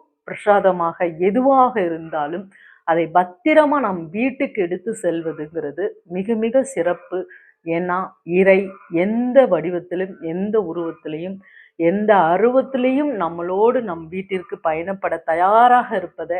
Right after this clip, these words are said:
நாமே அதை விலக்கி, "வேண்டாம், நீ இருந்துக்கோ உன் இடத்துலயே" அப்படின்னு சொல்லி அதே ஆலயத்துல அவங்கள அங்கேயே விட்டுட்டு நம்ம வெறும் கையோட மறுபடியும் மனபாரத்தோடையும் கர்மாவோடையும் வீட்டுக்கு திரும்புற நிகழ்வு தான் இன்னைக்கு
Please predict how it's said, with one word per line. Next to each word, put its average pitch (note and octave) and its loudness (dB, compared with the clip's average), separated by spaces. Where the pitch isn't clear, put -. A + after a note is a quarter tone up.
நாமே G3+ -2
அதை G3+ 2
விலக்கி, G3 -10
"வேண்டாம், F3+ -2
நீ E3+ -8
இருந்துக்கோ G3 -4
உன் E3 -2
இடத்துலயே" F#3 -4
அப்படின்னு D#3+ -10
சொல்லி F#3+ -8
அதே F#3+ 4
ஆலயத்துல F#3 0
அவங்கள D#3 -6
அங்கேயே F3+ -4
விட்டுட்டு F#3+ -6
நம்ம E3+ -4
வெறும் F3+ -2
கையோட F#3 0
மறுபடியும் G#3+ -2
மனபாரத்தோடையும் F3+ -2
கர்மாவோடையும் F3 -6
வீட்டுக்கு F#3 -16
திரும்புற E3+ -12
நிகழ்வு G3+ -4
தான் F3+ -4
இன்னைக்கு E3 -14